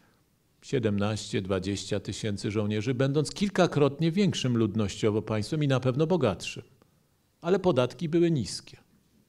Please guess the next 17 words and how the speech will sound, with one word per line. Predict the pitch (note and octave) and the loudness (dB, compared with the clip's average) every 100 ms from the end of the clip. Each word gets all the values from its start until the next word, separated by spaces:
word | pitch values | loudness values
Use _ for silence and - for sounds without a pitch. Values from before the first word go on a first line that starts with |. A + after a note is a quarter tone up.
| _ - | _ -6
bardzo | A2+ G#2+ F2+ G2+ | 0 0 0 -8
niskie. | G#2+ - - - - _ _ _ _ _ _ _ _ _ _ _ _ _ _ | -10 -16 -18 -20 -20 _ _ _ _ _ _ _ _ _ _ _ _ _ _
Ktoś | - D3 | 0 2
może | E3 D3+ D#3 | 4 4 4
powiedzieć: | D3+ C3 C3+ C#3 D3 | 4 2 0 -2 0
"No | D3+ | -2
to | D3 D#3 E3 - - | 4 4 2 -2 -14
właściwie | A#2+ C#3+ A2 - C#3+ E3+ | -6 -4 -4 -4 0 0
dobrze, | F#3 C4 C#3+ G2+ G#2 | 2 0 0 0 0
no, | G2 G#2 | 0 -4
nie | C#3 E3 | -4 -4
chcemy | - C4+ C3+ | -4 -4 -2
płacić | - A2+ A2 G#2 | 2 0 0 -6
dużych | G#2+ A2+ G#2 - | 0 0 0 0
podatków". | A2+ G#2 F#2 - - - - - - _ _ _ | 0 2 -2 -4 -16 -18 -20 -20 -20 _ _ _
To | - A#2+ | -2 -2
właśnie | A#2+ B2 - - - D3 D3+ F3+ | 0 -2 -2 -10 -6 -4 -2 -4